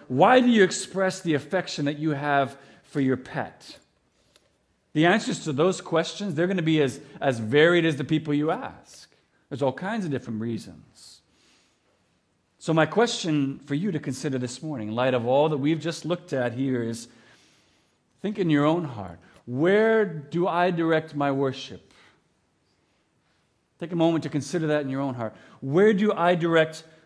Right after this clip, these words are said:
my worship? To whom do I ascribe ultimate value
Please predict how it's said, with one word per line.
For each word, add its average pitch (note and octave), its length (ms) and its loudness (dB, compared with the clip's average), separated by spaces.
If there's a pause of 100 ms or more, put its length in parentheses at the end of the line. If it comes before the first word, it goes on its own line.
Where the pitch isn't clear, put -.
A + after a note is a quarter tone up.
(200)
my D#3 340 0
worship? D#3 540 0
To D#3+ 140 -2
whom F#3 680 2 (240)
do F3 200 4
I F3+ 300 10
ascribe F3 720 6
ultimate G#3+ 540 4
value F3 680 0